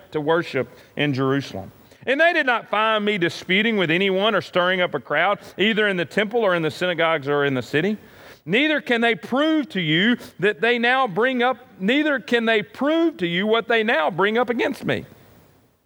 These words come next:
But this I confess to you, that according to the way," John chapter fourteen, verse,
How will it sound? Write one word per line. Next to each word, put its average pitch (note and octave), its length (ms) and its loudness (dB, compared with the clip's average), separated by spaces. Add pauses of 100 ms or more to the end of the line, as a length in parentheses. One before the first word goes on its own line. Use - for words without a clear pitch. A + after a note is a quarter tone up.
(600)
But C3+ 180 -6
this F#3+ 220 -2
I F#3 120 2
confess E3+ 540 -2
to - 120 -4
you, C#3 380 0 (500)
that G#3 120 2
according D4+ 720 -2
to C4+ 140 -2
the B3 100 0
way," G3+ 480 0 (1200)
John G3 240 0
chapter G#3 340 0
fourteen, G3+ 560 -2
verse, F#3 300 -2